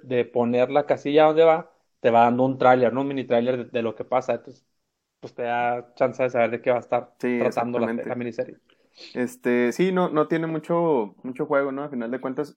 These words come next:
Speaker 2: creo que también en la portada sale también esta chica, ¿no? Eh, Anya Taylor-Joy. Es,
Speaker 1: An-,
Speaker 2: es
Speaker 1: Anya
Speaker 2: un,
Speaker 1: Taylor-Joy.
Speaker 2: que me parece que tiene muy buena actuación, digo, igual nuestra opinión, ¿verdad? No de expertos, güey. Pero,
Speaker 1: Sí,
Speaker 2: este,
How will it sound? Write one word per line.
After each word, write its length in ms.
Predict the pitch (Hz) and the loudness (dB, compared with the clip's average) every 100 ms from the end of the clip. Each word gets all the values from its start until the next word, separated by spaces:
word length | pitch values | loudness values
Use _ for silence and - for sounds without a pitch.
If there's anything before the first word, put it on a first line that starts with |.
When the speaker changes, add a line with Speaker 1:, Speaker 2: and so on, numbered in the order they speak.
| - | -8
Speaker 2:
creo 180 | 123 | -6
que 100 | 123 | -6
también 460 | 139 135 113 120 131 - | -4 -4 -2 -2 -4 -12
en 240 | - 117 113 | -10 -8 -4
la 120 | 110 | -4
portada 320 | 120 120 127 | -4 2 2
sale 240 | 135 139 143 | 4 -4 -4
también 280 | 127 120 | -4 -4
esta 320 | 127 - 143 139 | -6 -6 -6 -4
chica, 300 | - 127 117 | -8 -6 -4
¿no? 420 | 120 135 135 120 | -4 -6 -6 -8
Eh, 300 | 104 95 87 - - - _ _ - | -8 -10 -12 -14 -18 -20 _ _ -10
Anya 280 | 120 120 120 | -4 -4 -2
Taylor-Joy. 600 | 120 120 117 110 107 - _ - | -2 -2 -4 -4 -6 -10 _ -12
Es, 280 | 113 139 - | -10 -10 -10
Speaker 1:
An-, 80 | 135 | -10
Speaker 2:
es 80 | 139 | -6
Speaker 1:
Anya 140 | 139 | -2
Speaker 2:
un, 160 | 127 131 | -2 -2
Speaker 1:
Taylor-Joy. 340 | 131 - 143 | -4 -6 -4
Speaker 2:
que 60 | 131 | -2
me 100 | 120 | 0
parece 340 | 120 123 143 | 2 2 -2
que 100 | 143 | -6
tiene 220 | 123 127 | -4 -4
muy 240 | 139 143 143 | -4 -6 -6
buena 220 | 139 143 | -6 -8
actuación, 500 | - 107 139 160 175 | -8 -8 -4 -4 -4
digo, 240 | 123 170 - - _ | -6 -10 -14 -20 _
igual 440 | - 101 123 127 | -10 0 2 2
nuestra 240 | 120 113 - | -6 -10 -14
opinión, 380 | - 98 117 131 | -10 -8 -6 -6
¿verdad? 180 | 127 | -6
No 160 | 131 120 | -6 -8
de 60 | 123 | -10
expertos, 480 | 123 131 143 160 | -6 -6 -6 -10
güey. 120 | 180 180 _ - - _ _ | -12 -14 _ -20 -20 _ _
Pero, 240 | - 113 107 | -6 -2 0
Speaker 1:
Sí, 60 | |
Speaker 2:
este, 680 | 175 202 208 113 110 104 92 | 0 0 -2 0 0 -2 -6